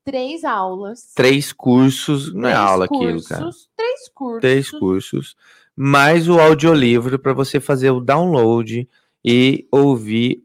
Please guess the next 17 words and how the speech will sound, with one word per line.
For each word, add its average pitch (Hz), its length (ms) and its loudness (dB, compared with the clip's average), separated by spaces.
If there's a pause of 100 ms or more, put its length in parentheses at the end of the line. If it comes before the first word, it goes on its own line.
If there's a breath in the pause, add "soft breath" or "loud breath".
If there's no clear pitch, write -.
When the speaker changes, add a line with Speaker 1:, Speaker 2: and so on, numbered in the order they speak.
Speaker 2:
onde 147 440 0
você 143 460 -4
quiser. 104 520 -8
Speaker 1:
Ó, 233 180 -2
você 262 140 -14
deixa 226 280 -10
a - 20 -14
Michelle 226 560 -12
doida. 175 280 -8
Ela 180 140 -8
escreveu, 220 420 -14
"Poderia 427 400 -8
colocar 262 380 -8
o 254 40 -8
link 285 320 -16
pra 247 160 -12
compra, - 440 -4